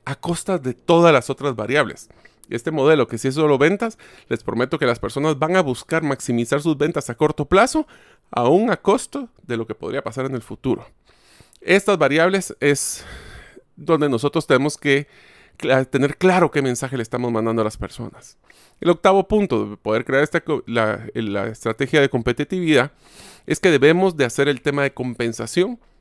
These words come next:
una conversación todo el año. Esto es donde nosotros retroalimentamos cómo van las personas, cómo podemos mejorar su compensación, causa-efecto. Hay barreras que yo como líder te puedo ayudar para mejorar tu compensación.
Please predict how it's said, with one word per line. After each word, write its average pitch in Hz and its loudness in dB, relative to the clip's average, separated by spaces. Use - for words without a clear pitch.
una 220 0
conversación 156 -2
todo 127 2
el 110 0
año. 135 0
Esto 190 2
es 190 -4
donde 175 6
nosotros 147 2
retroalimentamos 143 0
cómo 131 -4
van 123 -2
las 117 -8
personas, - -4
cómo 180 4
podemos 147 6
mejorar 143 4
su 156 -2
compensación, 117 -2
causa-efecto. 143 2
Hay 131 -2
barreras 147 2
que 123 4
yo 127 2
como 131 -2
líder 147 2
te - -6
puedo 139 2
ayudar 143 4
para 151 2
mejorar 131 2
tu - -4
compensación. 117 -2